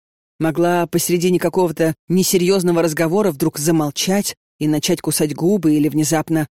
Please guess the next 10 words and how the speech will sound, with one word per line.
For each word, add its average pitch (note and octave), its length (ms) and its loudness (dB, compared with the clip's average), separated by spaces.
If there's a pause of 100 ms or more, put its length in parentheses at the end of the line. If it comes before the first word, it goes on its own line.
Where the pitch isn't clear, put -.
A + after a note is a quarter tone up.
отложить F#3 640 0
домашнее E3 500 0
задание D#3 520 0
и D3+ 40 -2
пойти D#3 280 -2
гулять D3+ 520 -2
в - 120 -12
поля C#3 520 -2 (120)
за D3+ 200 -2
колледжем. D3 640 -4